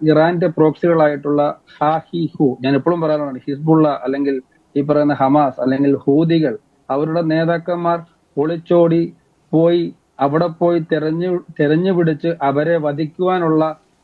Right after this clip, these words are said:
ഒരു ലീഡർഷിപ്പിന്റെ മുന്നിൽ ബെഞ്ചമിൻ നെതന്യാഹു എന്നൊരു പേരുണ്ടെങ്കിൽ ആ ബെഞ്ചമിൻ നെതന്യാഹു ഒളിച്ചോടി എന്ന് എങ്കിലും പറഞ്ഞ്,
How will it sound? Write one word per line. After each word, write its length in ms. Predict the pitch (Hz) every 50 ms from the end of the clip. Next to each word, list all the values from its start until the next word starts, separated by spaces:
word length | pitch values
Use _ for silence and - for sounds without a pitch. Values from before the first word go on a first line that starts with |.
| _ _ _ - 147
ഒരു 120 | 151 156
ലീഡർഷിപ്പിന്റെ 840 | 151 147 151 156 170 165 175 151 165 165 160 165 165 165 165 165 156
മുന്നിൽ 440 | 156 156 156 156 165 165 170 170 160
ബെഞ്ചമിൻ 420 | 143 143 147 151 151 156 156 151
നെതന്യാഹു 520 | 147 147 151 156 160 165 165 151 156 165
എന്നൊരു 240 | 156 151 151 147 143
പേരുണ്ടെങ്കിൽ 760 | 135 143 139 139 139 135 131 127 - 127 123 117 117 135 160 - _ _ _ _ _ _ _ _ -
ആ 140 | 120 143 180
ബെഞ്ചമിൻ 360 | 170 170 160 151 170 170 175
നെതന്യാഹു 480 | 170 165 170 170 170 170 170 160 165 165
ഒളിച്ചോടി 580 | 156 151 165 160 - - 170 170 170 170 170
എന്ന് 540 | 170 165 156 160 156 156 165 185 202 - _ _ _ _ _ _ _ _ _ -
എങ്കിലും 520 | 165 190 202 185 214 214 208 220 208 165
പറഞ്ഞ്, 380 | 170 165 156 151 151 139 127